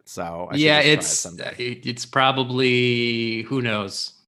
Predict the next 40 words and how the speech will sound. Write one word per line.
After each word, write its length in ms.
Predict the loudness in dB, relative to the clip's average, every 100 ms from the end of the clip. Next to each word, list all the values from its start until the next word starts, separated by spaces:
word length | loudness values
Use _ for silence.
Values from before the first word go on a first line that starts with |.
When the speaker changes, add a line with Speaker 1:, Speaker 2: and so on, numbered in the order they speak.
| _
Speaker 2:
It 100 | -6
could 180 | -4 0
go 180 | 2 4
either 260 | 2 0
way, 320 | 0 0 -2
I 60 | -6
bet, 260 | -4 -4 -6
if 160 | -6
you're 180 | -4 -2
into 340 | -2 -2 -2
it. 160 | -2 0
It's, 220 | 0 2
uh, 220 | 4 4 4
Don 320 | 4 4 4
Coscarelli 640 | 2 2 2 2 4 2
made 180 | 0 -2
the 40 | -2
movie. 300 | -4 -4 -2
He 120 | -2
did 140 | -2
the 60 | -4
Phantasm 680 | -4 -4 -2 -4 -6 -8 -12
movies, 500 | -10 -10 -12 -12 -16
so 300 | -12 -8 -6
there 180 | -6 -8
is 160 | -8 -8
that. 260 | -8 -8 -12 _ -2
Speaker 1:
Okay. 340 | 0 0 -4 -8 _ -12
Speaker 2:
It's 180 | -8
got 200 | -2 -2
his, 240 | 0 -4 0
it's, 240 | 0 0
it's 280 | 6 6 6
indie. 460 | 2 4 2 0 -4
It's 160 | -8
definitely 360 | -2 -2 -2 -6
an 80 | -6
indie 500 | -8 -8 -8 -8 -10
movie. 460 | -12 -10 -8 -10 -12 _ _ _ _ _ _ _ _ -12
Speaker 1:
So, 680 | 4 6 8 6 4 0